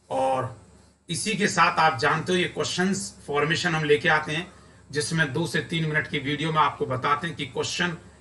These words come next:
प्रीवियस ईयर के जो पूछे गए हैं एनडीए में, एनडीए में, एयरफोर्स के अंदर और साथ साथ में नेवी, नेवी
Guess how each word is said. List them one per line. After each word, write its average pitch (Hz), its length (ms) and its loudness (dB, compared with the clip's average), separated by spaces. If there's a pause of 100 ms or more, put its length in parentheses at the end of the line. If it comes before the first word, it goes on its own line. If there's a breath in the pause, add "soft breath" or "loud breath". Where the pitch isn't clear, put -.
(180)
प्रीवियस 214 520 4
ईयर 151 180 4
के 117 160 -8 (520 loud breath)
जो 143 140 -2
पूछे 180 440 -2
गए 175 200 4
हैं 196 160 -2
एनडीए 147 540 -4 (420)
में, 151 260 -2
एनडीए 160 380 4
में, 196 200 2 (840)
एयरफोर्स 147 720 0
के 190 140 2
अंदर 185 460 2 (420)
और 127 180 -2
साथ 175 360 4
साथ - 320 2
में 139 120 0
नेवी, 139 440 0 (1000)
नेवी 160 540 0